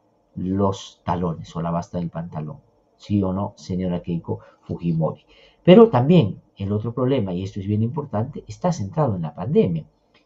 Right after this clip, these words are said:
Y hay una variante que ya las, eh, instituciones internacionales han anunciado como la que va a generar serios problemas porque tiene una capacidad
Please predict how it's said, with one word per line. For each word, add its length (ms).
Y 240
hay 200
una 180
variante 680
que 140
ya 320
las, 420
eh, 480
instituciones 1000
internacionales 1160
han 300
anunciado 720
como 460
la 240
que 140
va 280
a 60
generar 520
serios 320
problemas 560
porque 460
tiene 240
una 140
capacidad 580